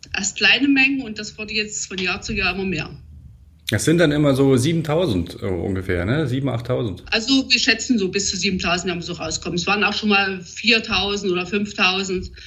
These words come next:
Speaker 2: Mhm.
Speaker 1: Es ist immer ein bisschen unterschiedlich.
Speaker 2: Ja.
Speaker 1: Aber dieses Jahr liegt mal ganz gut.
Speaker 2: Ähm, gibt's da Besch-, Geschichten, die Sie besonders in Erinnerung behalten haben aus den letzten fünfundzwanzig Jahren?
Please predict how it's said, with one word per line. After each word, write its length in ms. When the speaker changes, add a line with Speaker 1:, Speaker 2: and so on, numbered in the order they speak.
Speaker 2:
Mhm. 100
Speaker 1:
Es 80
ist 180
immer 140
ein 40
bisschen 320
unterschiedlich. 760
Speaker 2:
Ja. 200
Speaker 1:
Aber 160
dieses 220
Jahr 100
liegt 120
mal 120
ganz 260
gut. 320
Speaker 2:
Ähm, 420
gibt's 200
da 100
Besch-, 260
Geschichten, 520
die 140
Sie 300
besonders 480
in 100
Erinnerung 640
behalten 400
haben 280
aus 180
den 100
letzten 280
fünfundzwanzig 640
Jahren? 300